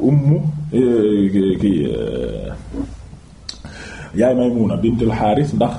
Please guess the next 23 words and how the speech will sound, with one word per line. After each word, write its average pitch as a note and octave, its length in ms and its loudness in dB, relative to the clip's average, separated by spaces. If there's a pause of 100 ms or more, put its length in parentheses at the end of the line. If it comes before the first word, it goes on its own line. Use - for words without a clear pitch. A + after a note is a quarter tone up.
sœuru, C#3 520 2 (440)
euh, G2 260 2
rakku B2+ 300 0
yaayam G2 380 2
la. C2+ 80 -4 (800)
Ba - 100 0
mu A#2 60 0
fa A#2 100 0
fanaanee, A2+ 460 2
Yonent A#2 380 2
bi A#2 100 -2
alayhi A2+ 220 4
salaatu - 220 0
salaam G2 220 0
ba G#2 100 2
mu A2+ 100 0
yeewoo, G#2+ 420 2
li G#2+ 100 0
mu A2+ 80 -2
njëkk A2+ 220 0
a A2 60 2
def G#2 200 -2
dafa G2+ 180 -4